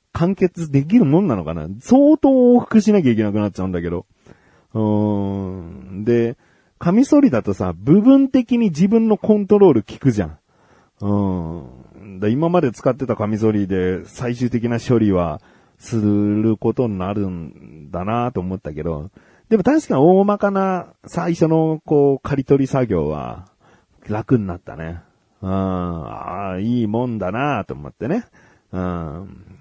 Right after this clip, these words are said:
もう僕もすっきりしてさ。で、しっかり洗って、もう分解してさ、なんか毛が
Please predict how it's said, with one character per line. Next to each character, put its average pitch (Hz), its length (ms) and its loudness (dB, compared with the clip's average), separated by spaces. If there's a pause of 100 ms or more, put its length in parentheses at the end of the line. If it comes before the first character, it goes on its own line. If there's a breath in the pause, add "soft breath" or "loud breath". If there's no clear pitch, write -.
も 87 480 -8
う 76 40 -10
僕 87 280 -10
も 90 120 -8
す - 240 -18
っ - 60 -20
き - 160 -4
り 90 80 -8
し - 80 -20
て - 140 -12
さ。 82 180 -14 (800)
で、 135 280 -2
し 123 160 -10
っ 113 40 -10
か 123 240 -6
り - 140 -14 (140)
洗 95 220 -8
っ 90 40 -10
て、 - 300 -12
も 92 160 -10
う - 20 -8
分 110 280 -4
解 107 240 -4
し - 40 -18
て 107 120 -4
さ、 104 260 -4
な 104 100 -6
ん 104 40 -10
か 98 100 -8
毛 113 220 -6
が 127 400 -2